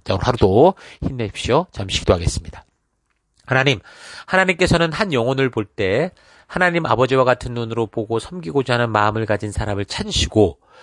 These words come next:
우리에게 그런 아버지의 마음을 먼저 보여주셨는데 여전히 내 삶의 현장에서 맡겨주시는 영혼조차 바르게 섬기지 못하고 무관심하고 내가 바라고 원하는 것만을 추구하며 살아온 삶을 회개합니다. 하나님께서 신명기의 말씀을 통해 반복하고 또 반복하며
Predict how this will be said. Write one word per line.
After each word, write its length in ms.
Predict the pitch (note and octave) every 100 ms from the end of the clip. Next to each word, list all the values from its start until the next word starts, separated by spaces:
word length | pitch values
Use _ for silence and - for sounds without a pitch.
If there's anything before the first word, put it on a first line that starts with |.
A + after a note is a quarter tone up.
| - -
우리에게 380 | - C#3 D#3+ D#3+
그런 240 | - C#3 B2+
아버지의 460 | G2+ A2 C3 D#3+
마음을 300 | A#2+ G#2 A2+
먼저 260 | G2 G2 A2
보여주셨는데 1040 | - A#2 B2 C#3+ C#3+ A#2 G2 F2 F2 E2+ - _ _ _ _ A#2+
여전히 420 | A#2+ E3 E3 B2+
내 120 | A#2+
삶의 260 | C3+ B2+ B2+
현장에서 680 | C#3 C3+ B2 A#2+ B2 A#2+ -
맡겨주시는 640 | G2 - B2+ A#2 B2 A#2
영혼조차 460 | G2+ G#2 G#2 G#2 -
바르게 320 | - - C3
섬기지 400 | C#3 C3 A#2+ B2
못하고 580 | G#2+ F#2 G#2+ G2 D#3 -
무관심하고 880 | A2+ A2 B2 A#2 A2+ G#2 F#2+ - A3 - - - - - -
내가 320 | A#2+ C#3+ G3+
바라고 440 | - A2+ A#2 B2+ A2
원하는 300 | G2 A#2 B2+
것만을 360 | A2+ A2 G#2+
추구하며 500 | G#2 - - C#3 B2
살아온 320 | A2 C#3+ C3+ A2+
삶을 320 | G#2+ G2 G2+
회개합니다. 720 | C#3 A#2 F#2 E2 E2 D#2+ - _ _ _ _ _ _ _ _
하나님께서 460 | - G3 F#3+ F3 E3
신명기의 480 | - A3+ G#3+ G3 F#3
말씀을 400 | A2 G2+ C#3 B2+
통해 220 | B2 B2
반복하고 800 | - - B2 D3+ D#3 - C#3 C3+ -
또 120 | A3+
반복하며 960 | - A2 C#3 E3+ - D3 D#3 E3+ F#3